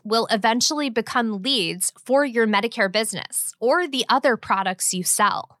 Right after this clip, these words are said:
Ritter offers many resources to help agents enter the A C A market. Numerous blog posts and podcast episodes,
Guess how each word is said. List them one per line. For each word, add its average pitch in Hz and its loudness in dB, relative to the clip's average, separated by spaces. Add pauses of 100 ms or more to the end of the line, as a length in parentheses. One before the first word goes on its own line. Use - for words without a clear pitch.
(640)
Ritter 339 2
offers 269 2
many 214 2
resources 190 -4
to 220 0
help 214 0
agents 208 0
enter 214 -2
the 208 -2
A 185 0
C 190 0
A 175 0
market. - -4 (500)
Numerous 247 2
blog 180 0
posts 190 -2
and 208 0
podcast 196 0
episodes, - -6